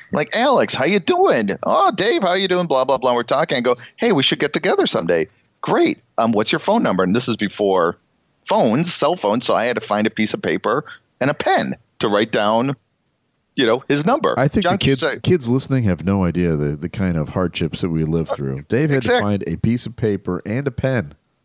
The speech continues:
Speaker 1: In a bar.
Speaker 2: Yeah.
Speaker 1: So I, so I started asking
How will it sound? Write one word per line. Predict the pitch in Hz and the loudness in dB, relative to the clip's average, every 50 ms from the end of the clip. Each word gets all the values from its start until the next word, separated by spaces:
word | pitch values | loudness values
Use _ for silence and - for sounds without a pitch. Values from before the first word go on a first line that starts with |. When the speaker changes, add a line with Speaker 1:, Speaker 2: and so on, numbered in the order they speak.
| _ _ _ _ _ _ _ _ _ - | _ _ _ _ _ _ _ _ _ -4
Speaker 1:
In | 175 165 | -2 -2
a | 160 | 0
bar. | 139 202 254 - 82 76 - _ - - - 113 | 2 2 2 2 0 -2 -4 _ -16 -18 -14 -10
Speaker 2:
Yeah. | 143 | -8
Speaker 1:
So | 147 - - 196 170 175 175 - - | -4 -2 0 2 2 2 0 0 -2
I, | - - _ - - _ - 147 | -4 -4 _ -10 -20 _ -10 -6
so | - - 175 | -4 -2 -2
I | 175 | 0
started | 160 - 202 - 233 226 - - | 0 0 0 0 0 -2 -2 -2
asking | 143 156 175 - - - 135 117 110 110 117 117 113 | -2 -2 -2 -2 -2 0 0 0 2 2 0 -2 -4